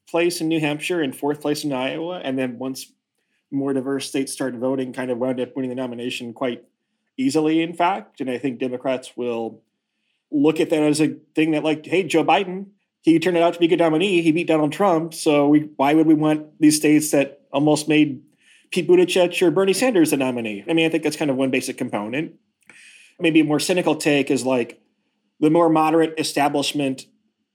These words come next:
may not want, 'cause it's not just Iowa, New Hampshire are more white. They're also, in the Democratic Party, actually, like, the whites in the party are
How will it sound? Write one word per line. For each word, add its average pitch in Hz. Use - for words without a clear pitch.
may 143
not 143
want, 143
'cause 143
it's 147
not 214
just -
Iowa, 160
New 147
Hampshire 151
are 135
more 139
white. 160
They're 147
also, 135
in 147
the 139
Democratic 143
Party, 196
actually, 135
like, 131
the 120
whites 185
in 156
the 143
party 135
are 123